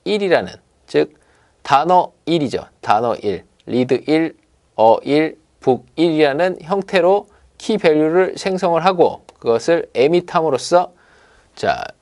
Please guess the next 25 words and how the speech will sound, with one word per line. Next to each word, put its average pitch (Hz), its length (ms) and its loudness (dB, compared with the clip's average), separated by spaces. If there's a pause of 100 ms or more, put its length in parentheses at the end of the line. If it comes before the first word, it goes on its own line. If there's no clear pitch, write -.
(560)
리듀스 214 460 0
쪽으로 175 400 2
이제 147 360 0
던져주라는 131 1000 -2
얘기가 101 280 -2
되는 110 280 -6
것입니다. 85 540 -14 (800)
자, 127 160 0
이렇게 180 260 0
해서 185 160 2
맵 170 260 0
함수를 208 340 2
우리가 165 340 2
구현해주면 165 720 0 (600)
자, 92 180 0
리듀스 226 480 2
함수에서는 202 640 0 (560)
같은 202 520 -2
키에 214 320 0
대한 185 340 0
밸류스 151 520 0
배열을 147 360 2
받도록 131 460 -2
되어 131 200 2
있습니다. 101 520 -6